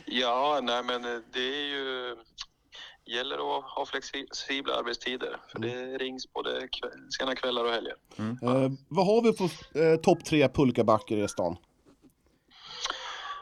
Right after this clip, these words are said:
Speaker 1: Oj, vilken bra, bra fundering.
Speaker 2: Jaha.
Speaker 1: Ja.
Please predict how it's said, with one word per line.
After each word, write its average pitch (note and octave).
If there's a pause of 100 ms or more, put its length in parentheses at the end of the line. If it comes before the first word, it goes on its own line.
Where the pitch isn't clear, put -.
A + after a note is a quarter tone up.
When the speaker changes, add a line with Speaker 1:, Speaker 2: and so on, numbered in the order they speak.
(140)
Speaker 1:
Oj, D3+ (340)
vilken B2+
bra, A#2 (840)
bra A2
fundering. G#2
Speaker 2:
Jaha. D3
Speaker 1:
Ja. G#2